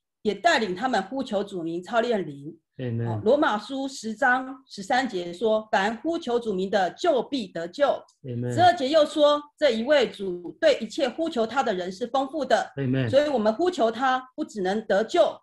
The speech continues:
Speaker 1: 并且能够将他享受。
Speaker 2: Amen。
Speaker 1: 当下我就配搭上去一起分享见证。王姊妹很有感觉，就把我带到旁边去说，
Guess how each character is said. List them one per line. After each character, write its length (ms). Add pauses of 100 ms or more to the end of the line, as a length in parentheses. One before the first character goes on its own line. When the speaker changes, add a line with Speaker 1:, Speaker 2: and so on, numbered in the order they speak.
(140)
Speaker 1:
并 160
且 140
能 160
够 400
将 260
他 240
享 280
受。 400
Speaker 2:
Amen。 320
Speaker 1:
当 180
下 240
我 80
就 120
配 260
搭 180
上 260
去 260
一 100
起 240
分 160
享 200
见 220
证。 260 (420)
王 180
姊 120
妹 220
很 220
有 120
感 300
觉， 500
就 120
把 180
我 100
带 220
到 160
旁 220
边 180
去 100
说， 460